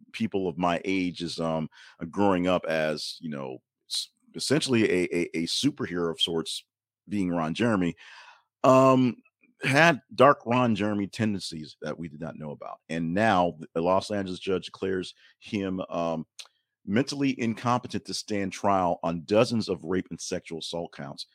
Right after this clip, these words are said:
He w-, will be placed in a state m-, hospital for the next month for observation and to see what happens next. Of course, the porn star pleaded not guilty to thirty-four counts of sexual assault,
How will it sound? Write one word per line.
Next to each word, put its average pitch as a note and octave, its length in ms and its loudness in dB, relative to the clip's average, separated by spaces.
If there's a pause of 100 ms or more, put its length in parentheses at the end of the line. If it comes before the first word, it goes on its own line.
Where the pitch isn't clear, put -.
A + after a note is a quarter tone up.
(180)
He A2 300 -2
w-, E2+ 340 -8
will F2 160 -4
be E2+ 140 -4
placed G#2+ 400 -4
in F2+ 80 -4
a F2 80 -4
state G#2 400 -4
m-, F#2 180 -16
hospital E2+ 540 -2
for D#2+ 180 -8
the D#2 80 -6
next D2 240 -8
month D#2+ 220 -4
for - 200 -8
observation D#2+ 640 -6 (420)
and D2+ 180 -6
to C#2+ 80 -10
see D#2 160 -6
what C2+ 120 -6
happens B1 320 -8
next. E2 360 -2 (180)
Of - 60 -20
course, F2 220 -6
the - 80 -10
porn E2+ 280 -6
star E2 320 -2
pleaded F2 380 -6
not F2+ 260 4
guilty F#2+ 280 0
to - 120 -10 (140)
thirty-four G#2+ 480 2
counts F#2+ 300 -2
of - 80 -8
sexual F2+ 340 -4
assault, D#2+ 320 -4